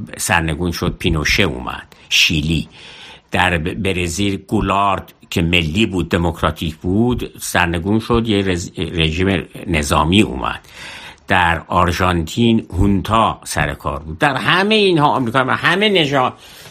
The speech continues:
رژیم‌های فاشیستی و نظامی بودن. نه تنها رو-، رژ-، سیاست خارجی امریکا با اون مشکلی نداشت، بلکه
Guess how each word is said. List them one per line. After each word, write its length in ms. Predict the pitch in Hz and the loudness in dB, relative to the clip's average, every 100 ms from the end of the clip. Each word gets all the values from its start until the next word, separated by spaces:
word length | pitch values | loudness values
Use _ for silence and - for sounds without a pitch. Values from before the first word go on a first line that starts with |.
| - | -2
رژیم‌های 1160 | 113 110 113 113 92 110 135 139 139 135 127 156 - _ _ _ _ _ | 0 2 2 2 2 2 2 2 4 4 2 -4 -14 _ _ _ _ _
فاشیستی 800 | - - 98 - 87 - - 127 | -2 2 2 2 0 -2 -2 0
و 60 | 123 | 2
نظامی 640 | 107 87 90 87 90 113 | 2 2 4 2 2 2
بودن. 420 | 87 85 78 76 - - - - | 0 -2 -2 -4 -12 -20 -8 -2
نه 120 | 190 | 0
تنها 360 | 277 254 190 | 2 2 4
رو-، 180 | 151 139 139 113 120 - 131 131 | 2 0 0 -2 -2 -6 -4 0
رژ-، 680 | 120 117 104 113 127 117 117 | 2 2 0 0 2 2 2
سیاست 340 | - 127 135 | 2 2 2
خارجی 440 | 113 127 117 113 | 0 0 0 2
امریکا 300 | 120 113 101 | 2 2 0
با 140 | 113 110 | 2 4
اون 120 | 110 | 4
مشکلی 460 | 110 104 - 107 104 | 2 2 2 2 4
نداشت، 560 | 107 107 107 104 - - - - - _ | 4 4 4 2 0 -14 -20 -20 -20 _
بلکه 720 | 131 160 185 - 190 185 190 | 0 0 -2 0 2 2 0